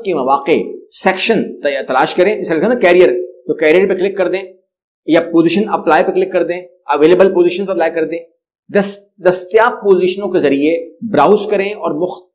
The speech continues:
मुंतखब करें जो आपकी महारतों और दिलचस्पियों से मुमासलत रखती हो।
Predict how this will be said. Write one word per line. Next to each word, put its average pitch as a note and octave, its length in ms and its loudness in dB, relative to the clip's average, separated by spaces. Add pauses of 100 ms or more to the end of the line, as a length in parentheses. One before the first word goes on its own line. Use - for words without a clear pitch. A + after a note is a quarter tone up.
मुंतखब G3+ 480 -4
करें C#3+ 480 0
जो D3+ 120 0
आपकी F#3 580 -2
महारतों D3+ 800 -2
और F3 440 2
दिलचस्पियों C#3+ 580 -2
से D3+ 420 -2 (160)
मुमासलत D#3+ 520 -2
रखती D3 260 -2
हो। B2+ 400 2